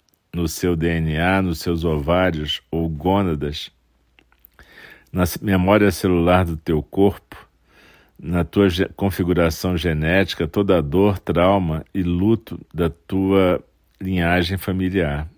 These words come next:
Considere que você, como ser humano, está carregando a história da tua ancestralidade humana. Como um coletivo, estes tempos são tempos de distorção tremenda, violência e xenofobia.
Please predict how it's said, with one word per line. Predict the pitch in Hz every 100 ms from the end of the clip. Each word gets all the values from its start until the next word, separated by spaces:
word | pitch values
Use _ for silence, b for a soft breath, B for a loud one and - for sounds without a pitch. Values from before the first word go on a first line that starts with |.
| _ _
Considere | - 107 - 98 117 113
que | -
você, | 90 85 80 104 92
como | 87 82
ser | - 82
humano, | 78 82 101 98 - B B B B B
está | - 107
carregando | 101 104 98 87 98 98
a | 90
história | - - 95 101 85
da | 85
tua | 78 92 92
ancestralidade | 87 92 - - 90 85 78 85 87
humana. | 98 92 80 78 82 _ _ _ _ B B B
Como | - 113 110
um |
coletivo, | 101 104 90 78 - 110 107 82 82 90 _ _ _ _ _ _ -
estes | 101 - - 78
tempos | - 95 107 101 90
são | - 87
tempos | 80 92 98 92 85
de | 82
distorção | 80 101 - 85 76 - 98
tremenda, | 92 104 98 87 92 90 78
violência | 82 90 80 80 98 98 95
e |
xenofobia. | 87 - 95 90 - 98 82 78 78